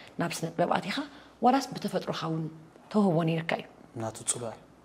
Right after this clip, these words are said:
Speaker 2: ሚእቲ ፐርሰንት።
Speaker 1: ያ።
Speaker 2: ምኽንያቱ ካብ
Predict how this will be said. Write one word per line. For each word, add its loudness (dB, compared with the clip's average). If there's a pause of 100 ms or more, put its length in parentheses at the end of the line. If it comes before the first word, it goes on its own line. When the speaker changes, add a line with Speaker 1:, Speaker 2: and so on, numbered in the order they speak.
(680)
Speaker 2:
ሚእቲ -2
ፐርሰንት። -8 (340)
Speaker 1:
ያ። -8 (440)
Speaker 2:
ምኽንያቱ -4
ካብ 0